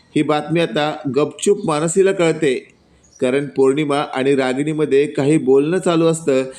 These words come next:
त्यावेळेला मानसीला ही बातमी कळालेली असते. आणि लगेचच आता मानसीने ही बातमी थेट आकाशला जाऊन सांगितलेली असते. आकाशला जेव्हा कळतं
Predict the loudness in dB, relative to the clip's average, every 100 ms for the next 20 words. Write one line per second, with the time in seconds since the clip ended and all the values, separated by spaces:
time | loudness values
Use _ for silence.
0 | -10 -2 0 2 2 0 -2 -4 -2 -2
1 | 0 0 -2 -2 -2 0 0 2 2 2
2 | 0 0 0 0 -2 _ _ _ _ -4
3 | -2 0 0 0 -2 -2 -6 -4 -2 -2
4 | -4 -4 -4 -2 0 0 -4 -12 -8 -4
5 | 0 -2 0 -2 -2 -2 -2 -4 -12 -6
6 | -6 -4 -2 -2 0 0 2 0 0 -2
7 | -2 0 2 2 2 0 0 0 -4 -18
8 | _ _ _ -20 -20 _ -4 -4 -2 -4
9 | 0 0 0 0 0 0 0 0 0 0